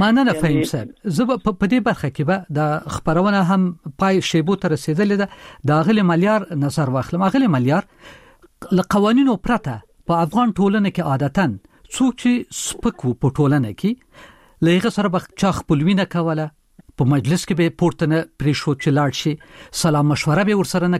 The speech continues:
Speaker 1: کوله، وای دا سپک انسان دی. څرنګه فکر نه کوئ چې، دغه مرحلې ته ممکن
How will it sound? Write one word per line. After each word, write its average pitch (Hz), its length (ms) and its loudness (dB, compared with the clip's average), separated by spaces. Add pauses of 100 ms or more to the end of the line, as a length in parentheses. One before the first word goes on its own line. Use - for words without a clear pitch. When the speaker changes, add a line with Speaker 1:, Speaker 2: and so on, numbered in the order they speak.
Speaker 1:
کوله، 156 240 2
وای 139 120 0
دا 151 120 0
سپک - 300 -4
انسان 120 380 -2
دی. 101 80 -12 (500)
څرنګه 233 600 -2
فکر 220 280 -2
نه 262 100 0
کوئ 302 240 2
چې، 233 80 2 (1040)
دغه 208 220 2
مرحلې 180 380 2
ته 170 120 2
ممکن 180 320 0